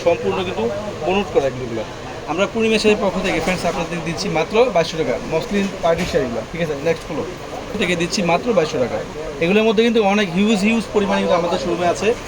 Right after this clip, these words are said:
যারা নিতে চান অনলাইনে নিতে পারবেন, অথবা শপে এসে কিন্তু দশটা দেখে একটা প্রয়োজনে নিতে পারবেন। কালার ডিজাইন প্রচুর পরিমাণে আছে, প্রচুর পরিমাণে আছে। দেখেন তো কালারটা কত সুন্দর, ডিজাইনটা কত সুন্দর, মাত্র বাইশশো টাকা থাকতেছে,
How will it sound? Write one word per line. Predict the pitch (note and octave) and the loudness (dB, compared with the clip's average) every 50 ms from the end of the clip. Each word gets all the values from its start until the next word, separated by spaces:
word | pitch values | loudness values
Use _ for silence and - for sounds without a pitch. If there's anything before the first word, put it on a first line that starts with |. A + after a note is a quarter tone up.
| - - - - | -12 -12 -6 2
যারা | E3 E3+ F3+ F#3 | 4 6 6 6
নিতে | F#3+ G3+ G#3 G#3 G#3 | 4 2 0 0 4
চান | G3+ G#3+ A3 A3 | 4 4 4 4
অনলাইনে | G3 F3+ F3 F#3 G3 F#3+ G3+ | 0 -2 0 0 0 0 0
নিতে | G3+ G#3 G3+ F#3+ G#3+ | 0 0 0 0 2
পারবেন, | G3 F#3+ F#3+ G3+ G3+ | 2 4 2 2 2
অথবা | G3 F3+ D#3 F#3 G3 F#3+ | 0 0 0 0 0 0
শপে | - F#3 E3+ D#3+ G3+ | 0 -2 2 2 4
এসে | G3+ F#3+ - G#3 G3 | 4 4 2 2 0
কিন্তু | G3 F#3+ G3+ | 2 0 0
দশটা | - F3+ E3+ D#3+ - | 0 0 0 0 0
দেখে | G3 F#3+ G3 F#3+ | 0 2 2 2
একটা | F#3 F3+ F#3 E3+ | 2 2 0 0
প্রয়োজনে | E3+ F3+ E3+ E3 E3 E3+ | 0 2 2 2 0 -2
নিতে | E3+ D#3+ - D3+ | -2 -4 0 0
পারবেন। | C#3+ C3 A#2+ A2 G#2 - - - C5 - - - | 0 0 0 -2 -4 -6 -6 -4 -4 -6 0 2
কালার | F3+ F3 F#3 G3 G3+ G3+ F3 | 4 6 6 6 4 4 2
ডিজাইন | F#3 G#3 G3+ G#3 F#3+ E3+ - | 2 4 4 4 2 2 2
প্রচুর | G#3+ A3 G#3+ G#3+ A#3+ A3+ G3+ | 4 4 4 4 2 2 2
পরিমাণে | G#3+ G#3 F#3+ F#3 F3 | 2 2 4 4 2
আছে, | D#3+ D3 - C#3 - | 2 2 -2 -4 -4
প্রচুর | - F#3 F#3+ F#3 - A3 G#3 F#3+ F#3 | -2 -2 -2 0 0 -2 -2 0 0
পরিমাণে | G3 F#3 F#3 F3+ E3 D3+ | -2 0 2 2 2 2
আছে। | C3+ B2 - - - - - - - - - | 0 -2 -2 -8 -10 -10 -10 -12 -12 -4 0
দেখেন | D#3+ E3+ F#3+ F#3+ | 2 2 2 2
তো | G3 | 2
কালারটা | G3 - E3+ F3 E3+ - F#3+ | 4 6 6 6 6 4 -2
কত | F#3+ - - G#3 | -4 -4 -4 -4
সুন্দর, | G3 - F#3 F3 F3 F3+ - - D#3+ - - - - - - - - | -4 -4 -2 -2 -2 -2 -4 -4 -6 -6 -6 -6 -6 -8 -8 -8 -2
ডিজাইনটা | F3 G#3 A3 A#3 A#3+ A#3 A#3+ A3+ | 0 4 6 6 6 6 6 4
কত | G#3+ A3 G#3+ G#3+ | 4 2 2 4
সুন্দর, | E3 - F3+ D3+ C#3+ B2 C#3 | 2 4 2 2 2 0 2
মাত্র | D3+ F3 - - A3 A3+ A3 | 2 2 2 4 2 2 4
বাইশশো | F#3 F3 F3 - E3+ | 6 4 4 4 2
টাকা | D#3 D3 D3 | 2 2 4
থাকতেছে, | D3 D3 C3+ D#3 D3+ C#3 B2+ | 2 0 0 0 -2 -4 -4